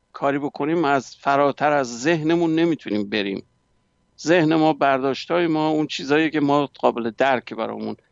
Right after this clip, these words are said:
ماورای این نمیتونیم کاری بکنیم. حالا به هر دلیل ژنتیکی اینجوری ساخته شدیم یا هر چی، یه محدودیتایی هم داریم،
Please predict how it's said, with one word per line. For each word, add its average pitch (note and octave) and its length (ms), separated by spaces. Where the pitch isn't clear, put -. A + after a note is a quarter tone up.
ماورای D#3+ 800
این F#3 180
نمیتونیم E3 400
کاری G#2+ 260
بکنیم. G#2+ 460
حالا D3+ 240
به C#3+ 120
هر E3 200
دلیل D3+ 460
ژنتیکی B2 600
اینجوری C3 360
ساخته C#3 400
شدیم C3+ 380
یا A2+ 100
هر B2 180
چی، E3 380
یه F#3+ 80
محدودیتایی E3 800
هم F3 140
داریم، C#3+ 420